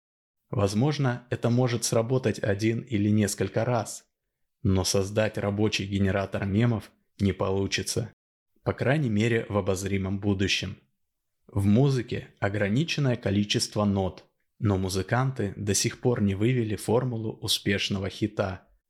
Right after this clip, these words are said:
хотя над этой задачей бился не один продюсер и композитор. А в создании мемов бесконечное количество переменных,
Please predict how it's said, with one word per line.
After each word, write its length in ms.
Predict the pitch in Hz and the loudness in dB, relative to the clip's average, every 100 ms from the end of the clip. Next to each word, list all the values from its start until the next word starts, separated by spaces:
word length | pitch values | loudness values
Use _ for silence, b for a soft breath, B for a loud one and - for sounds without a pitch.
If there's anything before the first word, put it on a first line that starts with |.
| _ | _
хотя 320 | - 113 104 | -2 0 0
над 180 | 98 98 | 0 0
этой 240 | 101 110 | 0 0
задачей 640 | 95 98 98 120 135 113 | -2 -2 0 0 -2 -4
бился 480 | 101 98 120 120 - | -4 0 0 0 -2
не 140 | 101 98 | -2 0
один 360 | 95 104 101 | 0 0 0
продюсер 600 | - 101 98 110 - 104 - | 0 0 2 0 0 -2 -2
и 100 | 107 | -4
композитор. 840 | - 104 107 98 98 98 104 98 - _ _ _ _ _ | -2 -2 0 0 0 -2 -2 -4 -10 _ _ _ _ _
А 100 | - | -4
в 60 | 101 | -2
создании 600 | - 98 107 107 104 98 | 0 0 0 0 0 0
мемов 400 | 95 120 123 104 - _ _ _ - | 2 2 0 -4 -10 _ _ _ -4
бесконечное 920 | 101 - - 104 110 123 - 113 110 | -2 -2 0 2 4 2 0 -2 -2
количество 640 | 104 101 104 - 107 - 95 | -2 -2 0 -2 -2 -2 0
переменных, 800 | - 104 98 104 101 95 87 | 0 0 2 2 2 0 -6